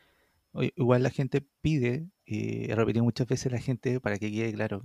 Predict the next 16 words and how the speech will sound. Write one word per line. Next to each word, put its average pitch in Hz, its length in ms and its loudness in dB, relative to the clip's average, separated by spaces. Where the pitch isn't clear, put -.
que - 120 -12
lo 101 80 -6
digo 110 340 -2
desde, 127 380 -6
desde 135 400 -10
leyendo 113 360 0
el 113 100 0
diario 123 200 4
en 120 80 0
La 120 80 0
Cuarta, 147 420 -4
arriba, 127 480 -2
en 127 80 -8
la 127 80 0
galería, 127 400 0
em, 117 920 -2